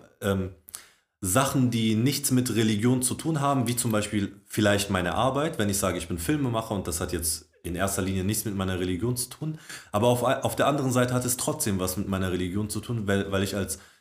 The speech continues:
Mo-, Muslim agiere und, äh, auf irgendeine Art und Weise repräsentativ wirke, ob ich das möchte oder nicht.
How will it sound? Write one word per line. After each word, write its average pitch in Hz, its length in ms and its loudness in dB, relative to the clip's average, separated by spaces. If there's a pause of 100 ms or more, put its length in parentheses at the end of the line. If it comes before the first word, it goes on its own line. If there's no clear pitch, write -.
(100)
Mo-, 120 280 0
Muslim 117 440 2
agiere 160 560 0 (320)
und, 110 260 0
äh, 107 160 4
auf 101 260 -2
irgendeine 123 380 2
Art 104 160 2
und 104 140 -6
Weise 92 260 0
repräsentativ 95 800 -4
wirke, 147 400 -2
ob - 160 -6
ich 98 60 -4
das 95 200 -4
möchte 110 280 -2
oder 90 160 -4
nicht. 165 240 -4